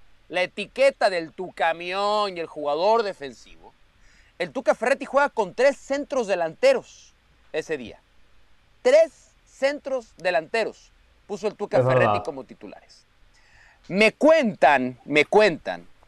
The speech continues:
Speaker 1: que en la concentración de la selección mexicana, en un hotel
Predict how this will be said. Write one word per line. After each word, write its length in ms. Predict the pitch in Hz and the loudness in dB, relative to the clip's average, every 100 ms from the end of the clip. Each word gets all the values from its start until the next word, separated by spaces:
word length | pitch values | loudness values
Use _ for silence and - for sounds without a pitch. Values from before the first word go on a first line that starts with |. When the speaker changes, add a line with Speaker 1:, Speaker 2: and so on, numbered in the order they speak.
| _ | _
Speaker 1:
que 80 | 165 | -2
en 120 | 160 | 2
la 180 | 196 262 | 2 2
concentración 1000 | - 285 220 247 240 233 190 - 202 202 | 0 -8 -6 -8 -6 -4 -6 -6 -8 -4
de 80 | 170 | -4
la 80 | |
selección 560 | 151 143 127 - 165 175 | -6 -8 -16 -14 -12 -12
mexicana, 580 | 165 123 - 104 78 92 _ _ _ _ _ _ _ | -16 -18 -12 -12 -12 -20 _ _ _ _ _ _ _
en 260 | 143 151 - | -6 -6 -6
un 300 | 208 240 254 | 0 2 2
hotel 500 | 254 - 180 165 160 | 0 2 2 2 -2